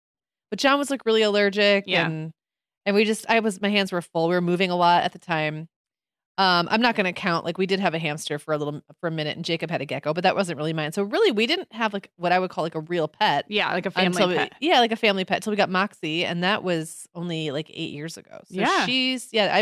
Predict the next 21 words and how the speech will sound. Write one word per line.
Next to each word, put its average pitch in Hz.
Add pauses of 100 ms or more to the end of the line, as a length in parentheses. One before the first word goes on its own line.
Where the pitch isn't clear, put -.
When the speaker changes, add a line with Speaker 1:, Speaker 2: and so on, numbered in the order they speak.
(160)
Speaker 1:
I, 247
I 240
waited 240
a 214
long 208
time 180 (140)
to 240
Speaker 2:
It -
Speaker 1:
have 277
a 339
Speaker 2:
was 370
Speaker 1:
pet. -
Speaker 2:
smart 220
of 160
you. 156 (240)
You 233
had 254
Speaker 1:
Well, 262
Speaker 2:
five 269
little 180
kids 135